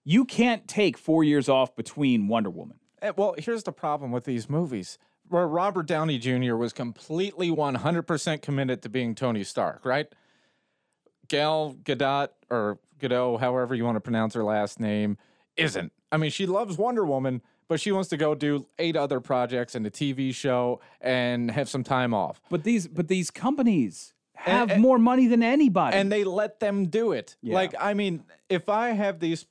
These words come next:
Speaker 2: big franchise, I'm not letting my star take a five-year break. I mean, God love him. Ben Affleck was one hundred com-, percent committed to being the Batman, to being Bruce Wayne, and they wouldn't let him go.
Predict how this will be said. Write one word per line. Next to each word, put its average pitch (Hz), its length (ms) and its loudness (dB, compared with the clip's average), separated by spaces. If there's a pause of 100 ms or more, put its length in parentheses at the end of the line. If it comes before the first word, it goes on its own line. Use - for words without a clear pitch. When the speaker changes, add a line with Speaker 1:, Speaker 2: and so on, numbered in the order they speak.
Speaker 2:
big 190 220 -4
franchise, 123 1000 0 (540)
I'm 233 180 2
not 240 180 0
letting 190 240 -2
my 180 160 2
star 185 460 0
take 180 240 -4
a 160 60 -2
five-year 180 580 -2
break. 160 540 -2 (360)
I 185 100 2
mean, 196 240 2 (340)
God 247 200 0
love 220 240 -2
him. 123 140 0
Ben 214 240 2
Affleck 208 460 0
was 170 180 -4
one 185 180 0
hundred 202 340 -2
com-, 175 300 0 (240)
percent 185 440 0
committed 202 580 2
to 180 80 -2
being 185 380 0
the 180 200 0
Batman, 160 600 0
to 131 60 0
being 196 400 0
Bruce 180 360 -2
Wayne, 185 400 0 (300)
and 233 140 4
they 269 80 4
wouldn't 262 280 0
let 277 160 2
him 285 120 -4
go. 285 540 2